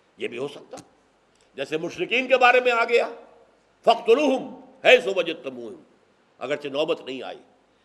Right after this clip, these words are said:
اسی طرح کا کوئی فیصلہ اللہ کا آ سکتا تھا، ان منافقوں کی گردنیں اڑا دو۔ تو ہو سکتا ہے اللہ تعالیٰ جو ہے تم پر کوئی عذاب اور نازل کرے، زمین میں تم سب کو دھسا دے، اللہ کر سکتا۔ مِنْ عِنْدِهِ أَوْ بِأَيْدِينَا فَتَرَبَّصُوا إِنَّا مَعَكُمْ مُتَرَبِّصُونَ،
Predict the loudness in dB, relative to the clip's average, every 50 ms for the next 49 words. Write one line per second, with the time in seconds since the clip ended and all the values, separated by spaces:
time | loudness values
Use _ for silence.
0 | _ _ _ -16 -14 -10 -8 -8 -4 0 0 0 0 0 -2 -6 -6 -6 -4 -4
1 | -6 -4 -6 -6 -6 -6 -6 -8 -10 -10 -10 -12 -12 -12 -12 -14 -16 -14 -16 -16
2 | -14 -16 -14 -14 -12 -10 -10 -10 -10 -12 -12 -14 -14 -14 -12 -12 -12 -12 -12 -10
3 | -10 -10 -8 -4 -2 -2 -2 -2 -4 -8 -10 -18 -20 _ _ _ _ _ _ _
4 | _ _ _ _ _ _ _ _ _ _ 0 6 6 6 6 6 2 -2 -2 -2
5 | 0 0 0 0 0 -2 -4 -4 -2 -2 -2 -2 0 0 -2 -4 -4 -6 -6 -6
6 | -6 -6 -8 -10 -16 _ _ _ _ _ _ _ _ _ _ _ -6 -6 -2 0
7 | 0 -2 0 -2 -2 -2 -2 -2 -2 0 0 0 0 0 -2 -4 -4 -4 -6 -6
8 | -8 -8 -8 -8 -6 -2 -2 -2 0 0 -2 -2 -4 -4 -4 -6 -6 -6 -8 -6
9 | -6 -6 -6 -6 -6 -8 -8 -8 -6 -4 -4 -4 -4 -6 -10 -16 -18 -20 _ _
10 | _ -18 -16 -16 -14 -14 -16 -16 -16 -18 -20 -20 -20 -20 -20 -20 _ _ _ _
11 | _ _ _ _ _ _ _ _ _ _ _ _ _ _ _ _ _ -8 -6 -4
12 | 0 0 0 0 2 4 4 4 2 0 -2 -2 -2 -2 -4 -4 -4 -6 -8 -10
13 | -8 -8 -8 -6 -6 -6 -6 -4 -4 -4 -4 -2 -4 -4 -4 -6 -8 -10 -10 -10
14 | -10 -8 -6 -6 -6 -6 -8 -10 -10 -10 -10 -12 -14 -14 -14 -14 -14 -14 -14 -14
15 | -18 -20 -18 -14 -12 -12 -12 -12